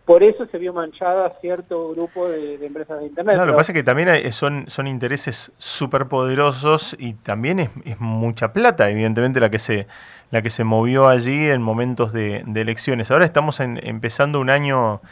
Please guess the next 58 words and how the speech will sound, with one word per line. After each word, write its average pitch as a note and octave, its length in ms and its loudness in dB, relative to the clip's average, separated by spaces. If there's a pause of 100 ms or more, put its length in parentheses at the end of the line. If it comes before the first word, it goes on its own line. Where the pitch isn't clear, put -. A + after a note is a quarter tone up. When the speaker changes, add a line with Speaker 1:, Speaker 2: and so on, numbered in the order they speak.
(340)
Speaker 2:
de A#2 100 -2
elecciones B2 580 -2
acá B2 340 4
en, G#2+ 320 -4 (440)
en A#2+ 140 -2
Argentina. A2+ 720 0 (140)
O, B2 140 -2
eh, A2+ 320 -2
los A2+ 260 0
años F#3 220 4
de D3 60 2
elecciones, C3+ 520 0
¿ustedes C3+ 260 -6
tienen, E3+ 640 0
eh, A2+ 160 -6
se-, - 160 -8
ven D#3 240 2
esa F3 220 2
movilidad B2 680 4
o, A2+ 260 6
o A2+ 80 6
les A2 220 -2
llegan E3+ 360 4
ese B2+ 220 -4
tipo C3 280 0
de, G#2+ 240 0 (480)
de, G#2+ 280 -2
de, G#2+ 200 -4
de, G#2 200 -6
de G#2+ 160 -4
contactos B2+ 600 0
o A#2 60 -4
como G#2+ 180 -4
de G#2+ 60 0
ofrecimientos? A#2+ 800 -4
"Mirá, A#2+ 340 2
me A2 200 -6
sirve D#3+ 380 -4
la A2 120 6
base C3 300 4
de A2 60 -2
datos B2+ 280 0
de G2+ 40 -4
ustedes", C#3 560 2
o B2+ 60 -2
"Me B2 80 -4
vendría B2+ 520 2
bien C#3+ 300 2
la A#2+ 80 6
base A#2+ 260 4
de A#2 60 2
datos B2 240 2
de G#2+ 60 -8
ustedes", B2+ 220 0
algún A2 280 -4
político A2+ 420 -2
podría A2+ 240 0
decir. C3 300 -8